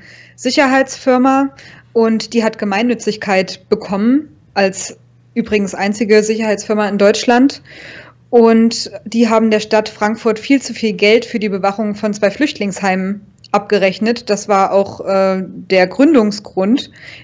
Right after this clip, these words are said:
diese zwei Flüchtlingsheime zu überwachen. Und auf diese zu viel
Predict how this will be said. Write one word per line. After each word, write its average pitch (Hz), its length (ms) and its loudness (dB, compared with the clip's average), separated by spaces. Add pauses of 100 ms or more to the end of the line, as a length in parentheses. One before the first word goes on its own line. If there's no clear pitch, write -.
diese 208 180 0
zwei 208 240 2
Flüchtlingsheime 202 680 -2
zu 180 120 -6
überwachen. 190 600 0 (640)
Und 220 640 2 (280)
auf 214 200 2
diese 208 640 2 (220)
zu - 160 -4
viel 294 640 2